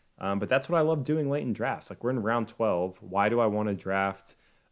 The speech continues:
uh, you know, Cole Beasley in the twelfth <laughs> round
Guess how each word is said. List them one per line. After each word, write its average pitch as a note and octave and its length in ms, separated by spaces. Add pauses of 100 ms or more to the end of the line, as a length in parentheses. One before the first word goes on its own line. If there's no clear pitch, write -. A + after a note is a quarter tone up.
(120)
uh, F#2+ 460
you G2 120
know, F#2+ 140
Cole A2 260
Beasley F#2+ 800
in G#2 100
the G2 80
twelfth F#2+ 360
<laughs> - 0
round F2+ 500